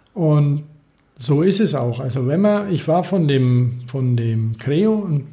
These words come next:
bisschen enttäuscht, wenn man, und das sagen die auch, wenn man ein E-Bike erwartet, ein E-Mountainbike erwartet,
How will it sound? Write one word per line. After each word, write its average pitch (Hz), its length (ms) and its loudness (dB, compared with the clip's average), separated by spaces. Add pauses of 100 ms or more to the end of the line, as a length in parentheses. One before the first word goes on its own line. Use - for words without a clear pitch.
(120)
bisschen 190 760 0
enttäuscht, 151 720 0
wenn 135 160 2
man, 202 480 0 (460)
und 156 140 0
das - 300 -2
sagen 175 280 2
die 139 120 0
auch, 160 380 -6 (220)
wenn 147 260 0
man 139 120 0
ein 127 160 -2
E-Bike 190 420 2
erwartet, 123 760 -4 (160)
ein 123 180 -6 (180)
E-Mountainbike 147 760 2
erwartet, 156 480 -2